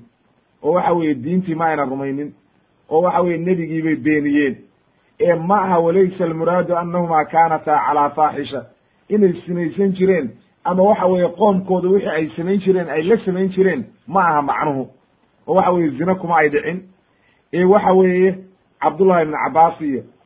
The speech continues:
a'imo badan oo salafkaa iyo sida ay leeyihiin, waxaa ka sugnaatay inay yidhaahdeen, "Maa bagat imra'atun, imra'atu nabiyyin qat." Weligii ma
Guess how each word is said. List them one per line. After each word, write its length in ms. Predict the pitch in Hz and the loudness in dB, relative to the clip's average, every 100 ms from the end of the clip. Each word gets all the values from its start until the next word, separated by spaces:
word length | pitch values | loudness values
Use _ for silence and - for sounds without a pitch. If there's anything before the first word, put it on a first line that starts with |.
| _ | _
a'imo 400 | 143 147 160 190 | -2 -2 0 0
badan 300 | 180 170 175 | 0 0 0
oo 160 | 151 151 - | 0 0 0
salafkaa 480 | 170 160 170 160 | -2 -2 -2 0
iyo 240 | 151 135 113 - _ _ | 0 -2 -6 -12 _ _
sida 220 | 196 190 | -2 0
ay 180 | 151 165 | 0 2
leeyihiin, 580 | 190 190 170 165 165 117 - _ | 4 4 4 -2 -6 -10 -14 _
waxaa 260 | 160 160 160 | -8 -2 -2
ka 160 | - 226 | -2 -4
sugnaatay 480 | 190 175 165 170 | -4 -2 -2 -2
inay 140 | 175 170 | -4 0
yidhaahdeen, 480 | 156 151 165 135 - _ _ | 2 2 0 -4 -6 _ _
"Maa 320 | 135 180 180 151 | -6 2 4 4
bagat 420 | 135 156 151 - _ _ _ | 0 -2 -4 -6 _ _ _
imra'atun, 760 | 147 147 151 160 151 147 135 120 - _ | -8 -4 2 2 2 -4 -8 -8 -12 _
imra'atu 520 | 143 147 170 156 151 143 | -10 0 2 2 0 -6
nabiyyin 460 | 147 156 147 131 - | -4 -2 -4 -6 -6
qat." 140 | 151 - _ _ _ _ _ 135 | -6 -8 _ _ _ _ _ -6
Weligii 480 | 165 226 196 160 160 | 2 4 4 2 -4
ma 160 | 180 | -6